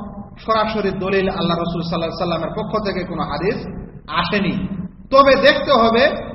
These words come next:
যে অধিকাংশ কার পানি লেগেছে। যদি অধিকাংশ আকাশের পানি হয়, তাহলে তখন দশ মণেই আওতায় পড়ে যাবে। অধিকাংশ পানি খরচ যদি নিজের সেচে হয়, তাহলে তখন বিশ মণের আওতায় পড়ে যাবে, মানে বিশ ভাগের এক ভাগে পড়বে।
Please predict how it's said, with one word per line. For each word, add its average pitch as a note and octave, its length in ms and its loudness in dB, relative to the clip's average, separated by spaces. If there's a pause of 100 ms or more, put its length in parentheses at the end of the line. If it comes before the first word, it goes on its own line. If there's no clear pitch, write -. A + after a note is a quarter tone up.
(160)
যে G3+ 60 0
অধিকাংশ C#4 680 4
কার C4+ 300 2 (140)
পানি G#3+ 160 0
লেগেছে। E3+ 480 -2 (360)
যদি A#3 140 0
অধিকাংশ B3+ 560 4
আকাশের B3 540 -2
পানি A3 280 -4
হয়, G3 280 2 (500)
তাহলে B3 220 0
তখন A3+ 380 -2
দশ G#3+ 300 -2
মণেই G3+ 380 -4 (260)
আওতায় F#3 440 0
পড়ে E3 180 -2
যাবে। B2+ 480 -10 (260)
অধিকাংশ C#4 440 2
পানি B3+ 440 -2
খরচ A#3+ 380 -2
যদি A3+ 220 -2 (540)
নিজের B3 300 2 (120)
সেচে B3+ 260 0
হয়, G#3 280 2 (500)
তাহলে A3 260 0
তখন G#3+ 300 -2
বিশ G#3+ 280 -4
মণের G3 260 0
আওতায় F3 440 -2
পড়ে F3+ 120 0
যাবে, E3+ 220 -2
মানে E3 180 -4
বিশ B3 180 -2 (100)
ভাগের G#3+ 220 0
এক G3 180 0
ভাগে F3+ 220 -4
পড়বে। F3 380 -2